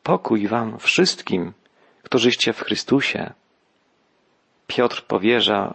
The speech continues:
ludzi, do których pisze, Bożemu pokojowi. Pokojowi, który przewyższa wszelkie kłopoty, wszelkie cierpienia zadawane przez świat. I nam dzisiaj potrzebny jest prawdziwy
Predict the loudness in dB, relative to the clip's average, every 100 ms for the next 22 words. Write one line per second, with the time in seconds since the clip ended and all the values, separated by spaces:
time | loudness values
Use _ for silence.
0 | -12 -2 2 4 4 2 0 0 0 -2
1 | -2 0 0 -2 -12 -20 _ -8 -4 0
2 | 0 0 -4 -4 -2 0 0 -2 -10 -12
3 | _ _ _ _ _ _ _ 0 4 4
4 | 4 2 -2 -4 -8 _ _ 0 0 2
5 | 0 2 2 2 -2 -4 -6 -6 0 2
6 | 2 0 0 -2 -2 -6 -6 -8 -8 _
7 | _ _ _ -2 -2 -2 -2 -2 0 -2
8 | 0 -4 -6 -12 _ _ _ _ _ -4
9 | -2 -2 -2 -2 -2 -6 0 0 0 -6
10 | -8 -12 _ _ _ _ _ _ _ _
11 | _ _ _ _ _ -2 2 2 0 -2
12 | -4 -4 -2 -4 -6 -12 _ _ _ _
13 | -4 0 2 2 2 2 0 -2 -8 -16
14 | -20 _ -4 -4 0 2 4 4 2